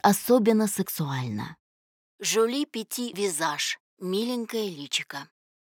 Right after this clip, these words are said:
Когда у Густава Петерса получилось, наконец, попасть со своей коллекцией на неделю моды, сомнений в том, кто будет открывать этот показ,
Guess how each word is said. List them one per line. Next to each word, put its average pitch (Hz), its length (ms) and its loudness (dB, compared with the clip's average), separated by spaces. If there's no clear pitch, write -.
Когда 247 360 10
у 277 80 8
Густава 269 460 8
Петерса 254 500 6
получилось, 240 680 8
наконец, 185 600 8
попасть 208 600 8
со 202 140 6
своей 175 240 8
коллекцией 180 560 8
на 170 80 10
неделю 170 420 10
моды, 254 360 8
сомнений 262 640 10
в - 40 -8
том, 247 300 10
кто 226 320 10
будет 196 460 6
открывать 165 680 6
этот 160 320 6
показ, 220 460 2